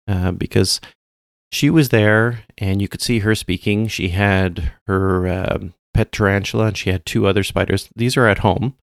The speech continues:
<laughs> 'cause I think as an entomologist, you probably have some of your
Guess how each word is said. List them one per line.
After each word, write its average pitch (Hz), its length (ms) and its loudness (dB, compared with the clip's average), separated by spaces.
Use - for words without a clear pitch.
<laughs> - 960 -2
'cause 98 380 -2
I 101 60 0
think 95 240 -4
as 98 80 0
an 101 120 2
entomologist, 98 760 0
you - 40 -8
probably 95 360 0
have 90 180 -2
some 98 180 -4
of 95 120 -2
your 92 240 0